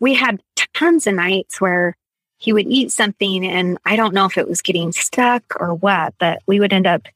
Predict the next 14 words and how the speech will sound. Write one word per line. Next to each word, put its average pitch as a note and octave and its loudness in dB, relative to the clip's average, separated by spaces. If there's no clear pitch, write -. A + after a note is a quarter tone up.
driving F3+ 0
all F3 0
the F3 -4
way E3+ 2
down E3 0
to F3+ -2
our D#3+ 2
children's E3 -2
hospital, E3 -2
which E3 0
is, E3 -4
like, D#3+ -2
an E3 -4
hour D#3+ 2